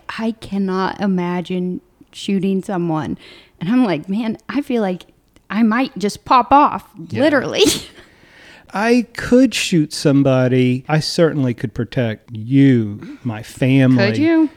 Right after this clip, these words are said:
Speaker 2: Yeah, I could. I would. I would. But I can just imagine being, <sighs> oh, gosh. I think about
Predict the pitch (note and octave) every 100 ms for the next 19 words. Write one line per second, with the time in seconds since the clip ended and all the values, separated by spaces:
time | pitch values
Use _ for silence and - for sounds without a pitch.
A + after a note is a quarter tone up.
0 | _ G3 E3 F3 F3+ - G#2+ - E3 C3+
1 | G#2 G2+ - D#3+ C#3 C#3 B2 A2+ C#3 C3+
2 | - - - _ _ - E3 D#3 C#3 _
3 | - C#3+ C#3+ C3+ C3+ C3 C3 B2+ B2 A#2
4 | B2 B2 A#2+ A2+ A2 A#2 - - - -
5 | - - _ - B2+ G2 - - - -
6 | - C#3 - E3 D#3+ C3+ B2+ G#2+